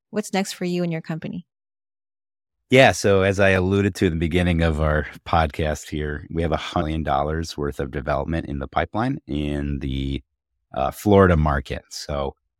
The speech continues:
Speaker 2: uh, we are actually, right before this call, I, I was on a call with my partners. We're structuring a fund that we'll be launching,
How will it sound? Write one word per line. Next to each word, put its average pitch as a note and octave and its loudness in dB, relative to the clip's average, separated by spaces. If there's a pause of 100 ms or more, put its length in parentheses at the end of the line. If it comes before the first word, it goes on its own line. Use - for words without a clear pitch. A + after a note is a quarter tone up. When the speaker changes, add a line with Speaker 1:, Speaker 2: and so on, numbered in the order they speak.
(280)
Speaker 2:
uh, D2+ 0
we E2 2
are E2 2
actually, E2+ 0
right F2+ 4
before F#2 4
this F2+ 2
call, F2+ 6
I, D#2+ 2
I D#2 0
was D2+ -4
on D#2 0
a D#2 -6
call E2 2
with D#2 -4
my D2 -4
partners. E2+ -4
We're D#2 -4
structuring E2 -6
a C#2+ -4
fund G#2+ 0 (180)
that F#2 -4
we'll F#2 -4
be F2+ 0
launching, F2+ -4